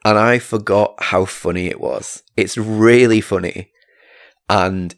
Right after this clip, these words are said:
it's really well done. Margot Robbie's performance is fabulous. The editing is fantastic. I loved the editing. Probably the standout thing I loved the most about this.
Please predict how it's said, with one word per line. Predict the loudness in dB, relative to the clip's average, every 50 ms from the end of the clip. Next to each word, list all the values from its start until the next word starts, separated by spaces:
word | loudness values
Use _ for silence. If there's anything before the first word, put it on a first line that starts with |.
| _
it's | -4 -4 -2 -4
really | -10 -6 0 2 4 4 4 4 2 0 -2 -2 -2 -6 -8 -10
well | -10 -8 -2 0 0 2 2 0 -2 -4 -6 -8 -14 _ _ _ _ _ -20 -8
done. | -4 -2 -2 -2 -4 -10 -18 _ -16 -16 -14 -10
Margot | -4 -2 0 0 2 4
Robbie's | 4 4 2 0
performance | -4 -10 -10 -6 -4 -4 -4 -6 -8
is | -10 -14
fabulous. | -6 -6 -4 -4 -2 -2 -2 -4 -2 -4
The | -6 -4 0 0
editing | 0 2 2 0 0 0 -2 0 0
is | -2 -4 -4
fantastic. | -6 -6 -6 -4 -4 -4 -4 0 0 0 0 0 -2
I | -4
loved | -4 -4 -6 -4 0 4 4 4 4 2 -6 -4
the | -2 0 0
editing. | 0 0 -4 -6 -8 -8 -8 -6
Probably | -2 0 0 2 0
the | -2
standout | -4 -10 -6 -4 -4 -4 -2 -6 -6 -6 -6
thing | -8 -8 -6
I | -6
loved | -4 -6 -6 -6
the | -8
most | -10 -8 -8 -10 -8
about | -8 -8 -6 -6
this. | -8 -10 -10